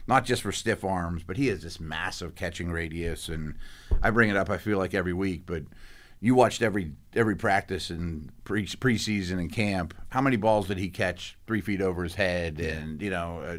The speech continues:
Speaker 1: just
Speaker 2: They're just
Speaker 1: not near his
Speaker 2: scratching the
Speaker 1: body?
Speaker 2: surface
Speaker 1: Right,
Speaker 2: here.
Speaker 1: right, right. That stuff's
Speaker 2: That
Speaker 1: coming, people.
Speaker 2: a-, and maybe now with, with, uh, Smith-Schuster gone, you might see more of that. We'll see.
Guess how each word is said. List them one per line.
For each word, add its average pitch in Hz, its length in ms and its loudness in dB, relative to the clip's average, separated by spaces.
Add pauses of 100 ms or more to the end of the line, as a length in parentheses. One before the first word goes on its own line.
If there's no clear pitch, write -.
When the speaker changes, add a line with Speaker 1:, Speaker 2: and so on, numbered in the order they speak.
(120)
Speaker 1:
just 95 220 -6
Speaker 2:
They're 92 80 2
just 101 320 6
Speaker 1:
not 110 60 2
near 123 120 8
his 120 100 4
Speaker 2:
scratching 107 100 0
the 101 80 2
Speaker 1:
body? 85 200 2
Speaker 2:
surface 92 140 -4
Speaker 1:
Right, 98 200 4
Speaker 2:
here. 85 200 -2
Speaker 1:
right, 85 120 -4
right. 67 80 -8
That 98 160 -4
stuff's 110 180 0
Speaker 2:
That 107 80 -2
Speaker 1:
coming, 95 240 0
people. 71 320 -10
Speaker 2:
a-, 139 180 2
and 123 160 4
maybe 131 300 6
now 117 280 4
with, 110 260 0
with, 107 280 -6
uh, 101 120 0
Smith-Schuster 104 640 -2
gone, 98 580 -2 (120)
you 104 100 -4
might 101 200 -2
see - 200 -4
more 98 300 -2
of 92 100 -6
that. 92 260 -2
We'll 92 120 -10
see. 95 420 -6